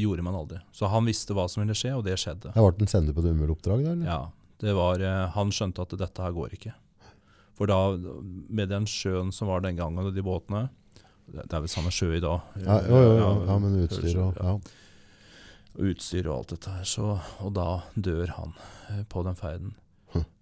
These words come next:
Speaker 1: Og da tenker jeg han følte litt, eh, før han gjorde det, men han gjennomførte, for han hadde fått ordre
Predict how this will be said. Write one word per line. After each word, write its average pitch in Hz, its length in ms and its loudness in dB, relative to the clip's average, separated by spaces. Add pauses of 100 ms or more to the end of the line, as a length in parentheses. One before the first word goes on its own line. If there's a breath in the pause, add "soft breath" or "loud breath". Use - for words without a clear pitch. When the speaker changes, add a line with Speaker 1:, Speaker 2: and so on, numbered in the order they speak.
Speaker 1:
Og 98 140 -2
da 98 140 4 (1300 soft breath)
tenker 110 340 -4
jeg 92 80 0
han 113 140 -2
følte 101 400 -4
litt, - 320 -6 (880 soft breath)
eh, 110 400 -8 (240)
før 104 160 -2
han 104 80 0
gjorde 90 240 -2
det, 110 100 -4 (140)
men 110 160 -2
han 104 240 -2 (320)
gjennomførte, 92 560 -4
for 92 160 -8
han 92 80 -4
hadde 95 160 -10
fått - 160 -12
ordre - 320 -6